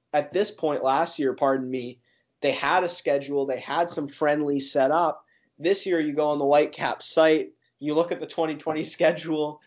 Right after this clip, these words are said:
there's nothing there. And, uh, I think there, I believe there's some talk about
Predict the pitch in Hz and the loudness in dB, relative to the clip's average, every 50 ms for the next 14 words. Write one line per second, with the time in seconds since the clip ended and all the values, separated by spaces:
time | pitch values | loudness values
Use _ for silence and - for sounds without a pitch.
0 | _ _ 143 151 156 151 151 156 151 151 147 - 151 143 143 139 143 147 156 147 | _ _ -4 -4 -4 -4 -2 0 0 0 0 -2 -6 -6 -4 -2 0 0 2 0
1 | 95 - - _ _ _ _ _ _ _ _ _ - 147 147 147 147 147 151 143 | -2 -4 -10 _ _ _ _ _ _ _ _ _ -2 0 0 2 2 0 -2 -2
2 | 151 143 139 139 139 135 135 139 135 135 131 135 - _ _ _ _ _ _ _ | 0 2 2 2 2 0 0 0 -2 -4 -4 -8 -12 _ _ _ _ _ _ _
3 | _ _ _ - - 143 147 147 - 196 202 202 - 190 165 - - 147 156 147 | _ _ _ -8 -2 -2 -2 -2 0 -2 -2 0 0 0 0 2 2 0 -2 0
4 | 151 151 170 190 196 185 175 165 143 - - - - - 185 180 196 214 202 - | -4 -4 -4 -6 -6 -2 -2 -2 -2 0 -2 -2 0 2 2 2 2 0 -2 -2
5 | - 190 185 180 175 175 175 180 165 160 170 160 160 160 160 151 - | 2 4 4 4 2 0 -4 -6 -8 -2 0 2 2 2 2 0 -2